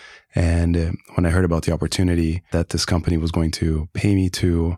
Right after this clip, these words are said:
start up their business all over the world, I shut down my business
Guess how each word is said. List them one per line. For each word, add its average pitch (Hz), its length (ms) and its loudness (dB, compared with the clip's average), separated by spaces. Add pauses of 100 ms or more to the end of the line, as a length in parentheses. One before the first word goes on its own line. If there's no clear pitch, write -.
start - 380 2
up 92 140 0
their 95 100 6
business 87 520 2
all 90 200 4
over 90 100 2
the 85 100 2
world, 82 600 0
I 82 340 -2
shut 85 240 -2
down 85 120 2
my 80 100 0
business 82 680 -2